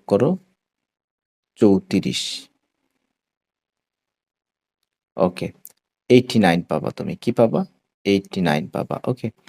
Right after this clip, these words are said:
তার মানে পরবর্তীতে পাবা তুমি এইটটি নাইন। এরপরে এইটটি নাইন আর, আহ, ফিফটি ফাইভ তুমি যোগ করো, তাহলে কি পাবা?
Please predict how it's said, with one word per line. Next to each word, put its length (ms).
তার 120
মানে 180
পরবর্তীতে 680
পাবা 260
তুমি 200
এইটটি 500
নাইন। 260
এরপরে 380
এইটটি 380
নাইন 300
আর, 120
আহ, 240
ফিফটি 340
ফাইভ 360
তুমি 180
যোগ 280
করো, 200
তাহলে 120
কি 160
পাবা? 280